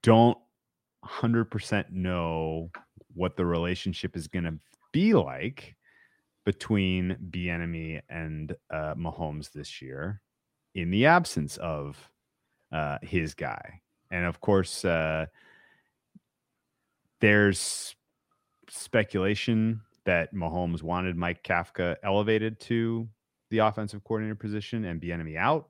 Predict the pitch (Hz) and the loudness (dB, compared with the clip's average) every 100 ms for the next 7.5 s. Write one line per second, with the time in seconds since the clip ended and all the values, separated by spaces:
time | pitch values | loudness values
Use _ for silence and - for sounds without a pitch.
0 | _ 78 80 78 - - 87 95 85 80 | _ -12 -8 -8 -6 -6 -4 -2 -4 -4
1 | 69 82 80 76 71 76 73 90 85 80 | -6 -6 -6 -8 -8 -10 -4 -2 -2 -2
2 | 78 80 - - 85 82 80 78 80 - | -4 -6 -6 -8 -4 -4 -4 -4 -6 -4
3 | 82 - 117 117 113 113 107 85 80 76 | -6 0 -2 0 0 2 2 0 -6 -8
4 | 73 104 143 170 - - - _ 95 87 | -4 -2 -2 -4 -8 -20 -20 _ 0 2
5 | 85 87 123 139 151 143 131 120 107 104 | 2 4 6 6 6 4 2 0 0 -2
6 | - - 98 82 95 - 82 - 85 82 | -2 2 2 4 0 0 -6 -4 -4 -2
7 | 90 87 71 71 76 | 0 0 -2 -8 -12